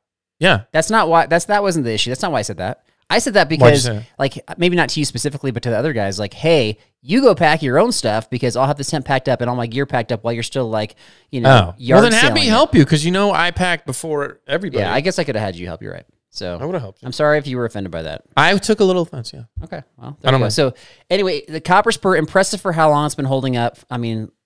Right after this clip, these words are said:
Speaker 2: poles
Speaker 1: It's
Speaker 2: are
Speaker 1: good.
Speaker 2: great.
Speaker 1: Yeah.
Speaker 2: The waterproofness, hundred percent.
Speaker 1: Easy to set up.
Speaker 2: Derek already admitted he likes rolling around the tent, so who knows what kind of damage that could cause. And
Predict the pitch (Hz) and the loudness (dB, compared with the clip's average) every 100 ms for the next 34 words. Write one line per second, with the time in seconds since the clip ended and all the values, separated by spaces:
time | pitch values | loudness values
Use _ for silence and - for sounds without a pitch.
0 | _ - 185 202 123 113 143 139 135 131 | _ 0 6 8 8 8 6 2 4 0
1 | 123 - - _ _ 117 127 123 139 131 | -2 -8 -10 _ _ -2 0 4 6 6
2 | - 180 - 160 - 156 165 165 170 - | 4 0 -2 -2 -2 0 0 0 -2 -2
3 | 117 113 110 - - 165 170 185 160 151 | -2 -4 -6 -10 -4 2 4 4 2 4
4 | 135 98 98 _ - 160 180 196 202 175 | 4 4 0 _ -2 4 4 6 4 4
5 | 151 151 143 139 127 127 143 147 135 127 | 4 2 4 2 2 2 2 2 2 2
6 | 135 131 110 131 120 - 135 120 139 151 | 2 0 -2 -4 -4 -4 -2 -2 -2 -2
7 | 135 135 - 139 120 120 117 120 113 113 | -2 -4 -6 -6 -4 -2 -2 0 -2 -2
8 | 131 127 120 120 135 135 123 113 110 104 | -2 -2 2 2 0 -4 -6 -4 -4 -6